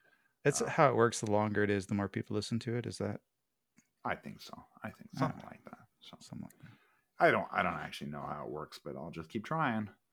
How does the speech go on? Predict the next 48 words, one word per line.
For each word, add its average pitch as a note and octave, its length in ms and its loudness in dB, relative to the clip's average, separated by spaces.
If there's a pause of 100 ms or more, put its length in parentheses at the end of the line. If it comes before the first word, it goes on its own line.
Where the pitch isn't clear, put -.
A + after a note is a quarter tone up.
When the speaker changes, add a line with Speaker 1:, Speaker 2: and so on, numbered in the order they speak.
(480)
Speaker 1:
Right. A2 200 -4
Speaker 2:
Uh, F2 280 -4
so E2 520 0
yeah. A2 440 -4
So G2 320 -2
thank D#3+ 320 2
you G#2+ 180 6
for F2+ 380 4 (300)
the F2 460 -4 (320)
l-, F#2+ 240 -8
listener, C#3 680 0
or G2+ 120 4
do G2+ 120 0
we, G2 120 0
th-, F2+ 140 -8 (100)
do F#2 80 -4
you F2 80 -2
think E2 160 -6
we E2 100 -4
got D2+ 140 -4
listeners? F2 600 -6 (380)
I D2+ 60 -6
don't C2+ 140 -12
know. C#2 120 -8 (420)
Speaker 1:
Theoretical G#2+ 720 4 (340)
listener. G2+ 360 2
Speaker 2:
At C3+ 140 8
this, F#3+ 240 12
at D3 160 10
this E3 160 12
point, B2 260 10
Speaker 1:
I'll, F3 60 12
Speaker 2:
it's G2+ 80 6
a, F#2 60 6
Speaker 1:
I'll C#3 200 12
listen E3+ 280 12
to B2+ 100 10
Speaker 2:
it's G2 80 10
Speaker 1:
it C#3+ 40 12
Speaker 2:
a C3 40 12
Speaker 1:
later. B2+ 140 10
Speaker 2:
lis-, D#3+ 300 12 (120)
a A2+ 100 12
listener. A2+ 560 8
Yeah. A2+ 300 12 (300)
Okay, B2+ 220 8 (120)
thank D3+ 320 4
you G#2+ 340 6